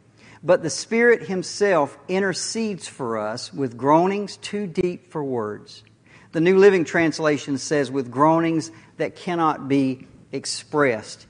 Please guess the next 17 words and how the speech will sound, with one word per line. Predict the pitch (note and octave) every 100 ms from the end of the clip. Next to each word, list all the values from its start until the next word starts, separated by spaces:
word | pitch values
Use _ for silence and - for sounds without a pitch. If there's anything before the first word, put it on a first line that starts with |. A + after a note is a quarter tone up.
| _
in | C3+ A#2+ A2 G#2 _ _ _ _ _ _ _ _ -
words." | C3 B2+ A2+ -
Now, | B2+
what | F3+
does | E3
that | D3 G#2+
mean? | A2+ B2 D3+ - _ _ _ _ _ _ _ _ - _ -
What | E3
does | C#3+
that | D3+ A2
mean? | G#2 G2+ _ _ _ _ - _ _ _ _
This | - D#3 F#3
is | D#3+
not | E3+ E3+
an | D#3+
easy | D3+ A2+ A2
one. | F#2+ F#2